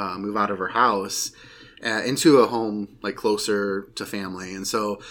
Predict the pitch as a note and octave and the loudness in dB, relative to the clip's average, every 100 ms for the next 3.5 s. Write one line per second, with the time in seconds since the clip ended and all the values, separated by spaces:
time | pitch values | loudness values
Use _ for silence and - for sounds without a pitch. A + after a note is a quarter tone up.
0 | - - B2 F3 G3+ G#3+ A#3 F#3 C3+ C3 | -18 -8 0 0 2 2 2 2 0 0
1 | B2 - A#2 A#2+ G#2 A2+ A2 G2+ G2+ - | -2 0 0 0 0 2 0 0 -4 0
2 | C#3 C3 D#3+ A#2+ - A2+ G2+ F#2+ F#2 F#2 | -2 0 -2 -4 0 0 0 -4 -8 -8
3 | G2+ - F#2+ E2+ | -10 -10 -10 -12